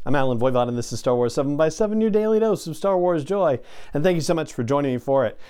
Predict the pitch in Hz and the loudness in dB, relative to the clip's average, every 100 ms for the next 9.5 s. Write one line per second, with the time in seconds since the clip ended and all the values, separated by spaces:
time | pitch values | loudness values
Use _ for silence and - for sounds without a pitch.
0 | - - - 247 294 180 170 180 170 208 | -12 -6 -2 2 2 2 2 2 4 2
1 | 185 175 165 156 143 160 135 151 151 143 | 4 2 2 2 0 -2 -2 -2 2 0
2 | 131 135 135 127 123 143 131 127 151 139 | 2 4 4 2 0 -2 -4 -2 0 2
3 | 135 120 123 170 160 165 147 135 135 131 | 0 0 2 2 2 2 2 2 2 2
4 | 127 127 120 - - - 135 131 - 131 | 2 2 0 -6 -10 0 0 0 0 0
5 | 127 123 - 135 123 127 123 123 120 104 | 2 0 0 2 4 4 4 2 0 0
6 | 151 151 160 156 147 139 139 131 131 117 | 0 4 2 2 0 4 4 4 -2 -2
7 | 104 127 175 - - - - 175 160 208 | 0 2 2 0 -6 -2 2 4 4 4
8 | 190 185 175 160 165 151 160 170 123 135 | 4 2 0 0 2 4 2 2 2 0
9 | 147 151 156 156 | 0 0 2 2